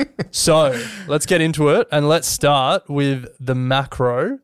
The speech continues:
It's been the big theme in twenty twenty-two and twenty twenty-three, inflation, interest rates,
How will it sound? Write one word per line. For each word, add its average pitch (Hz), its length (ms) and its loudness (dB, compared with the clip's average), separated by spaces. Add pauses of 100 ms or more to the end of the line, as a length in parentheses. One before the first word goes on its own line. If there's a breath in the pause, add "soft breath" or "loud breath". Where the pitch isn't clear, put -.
(300)
It's 135 100 -10
been 147 160 -2
the 139 80 -2
big 160 600 0
theme 131 640 -2
in 120 380 -6
twenty 151 240 0
twenty-two 135 540 0
and 123 100 -4
twenty 131 260 -4
twenty-three, 110 840 -4 (300 soft breath)
inflation, 131 800 -4
interest - 440 -10
rates, 120 400 -4